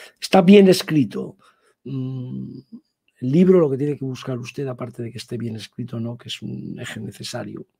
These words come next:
por supuesto, para que la gente lo pueda leer, aparte de eso, tiene que, tiene que buscar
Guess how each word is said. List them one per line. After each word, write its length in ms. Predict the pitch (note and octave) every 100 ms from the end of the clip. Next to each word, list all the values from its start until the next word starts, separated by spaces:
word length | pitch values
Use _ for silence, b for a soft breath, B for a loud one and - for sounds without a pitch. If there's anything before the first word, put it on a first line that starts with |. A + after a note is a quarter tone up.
| _
por 140 | A#2+
supuesto, 400 | - - B2 A#2+
para 160 | A2+ G2+
que 80 | A2
la 100 | G#2+
gente 240 | A#2+ -
lo 120 | -
pueda 200 | B2 A#2
leer, 280 | G2+ G2 - _ _ _ _ -
aparte 340 | - C3+ C#3+
de 120 | B2+
eso, 180 | B2 B2+
tiene 180 | A#2+ A2+
que, 100 | - - - _
tiene 220 | C3+ A#2+
que 100 | -
buscar 480 | A2+ G#2 - A#2